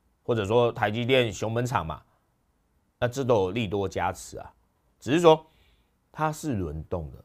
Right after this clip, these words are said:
例如说这两天它强，啊，前几天I E设计强，那I E设计里面族群间也会轮动，族群内也会轮动，这就是我跟大家讲的资金轮动。所以你看啦，好，C E S展它是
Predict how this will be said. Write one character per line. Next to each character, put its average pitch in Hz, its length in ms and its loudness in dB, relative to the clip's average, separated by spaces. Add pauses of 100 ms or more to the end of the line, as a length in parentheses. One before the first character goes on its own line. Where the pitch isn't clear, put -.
例 143 100 0
如 120 100 2
说 120 160 2
这 127 180 0
两 95 140 0
天 92 100 -6
它 92 160 -4
强， - 220 -14 (560)
啊， 113 80 -4
前 110 180 -6
几 104 120 -6
天 98 120 -4
I 92 120 -2
E 95 100 -4
设 90 160 -8
计 85 100 -6
强， - 220 -16 (760)
那 160 160 6
I 151 220 8
E 175 160 4
设 170 180 6
计 160 140 6
里 101 80 -2
面 127 180 2
族 123 180 -4
群 120 220 -2
间 170 300 6
也 117 120 2
会 117 100 6
轮 98 180 0
动， 101 240 4 (1600)
族 151 160 2
群 147 320 -2
内 190 240 6
也 101 60 4
会 131 140 8
轮 104 200 2
动， 104 280 4 (640)
这 202 160 8
就 175 140 8
是 165 80 4
我 110 160 6
跟 120 180 0
大 120 80 6
家 117 80 8
讲 90 140 -2
的 80 60 -10
资 90 200 -12
金 87 160 -6
轮 69 200 -10
动。 - 180 -8 (420)
所 226 160 10
以 - 20 6
你 175 80 6
看 202 180 10
啦， 139 280 6 (120)
好 185 420 8
，C 233 380 0
E 220 40 12
S 214 220 12
展 143 300 8
它 160 100 4
是 190 60 0